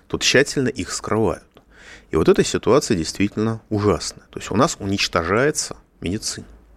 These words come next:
Когда я слышу многие комментарии врачей, не рекламные, а просто там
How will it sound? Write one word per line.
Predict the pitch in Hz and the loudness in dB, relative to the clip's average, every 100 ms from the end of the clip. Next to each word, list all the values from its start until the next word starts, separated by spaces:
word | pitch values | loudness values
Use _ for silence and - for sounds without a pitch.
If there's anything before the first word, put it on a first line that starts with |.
| _ _ _ | _ _ _
Когда | - 82 113 123 110 | -6 0 4 4 4
я | 110 107 | 2 0
слышу | - 117 - | 0 0 0
многие | 92 117 107 | 0 2 2
комментарии | 90 95 98 - 98 | 0 -2 -2 2 2
врачей, | 90 98 - 240 | 4 0 0 0
не | 139 | 0
рекламные, | 85 - 294 233 110 | 0 -2 0 2 2
а | |
просто | - 139 | 2 2
там | - | 0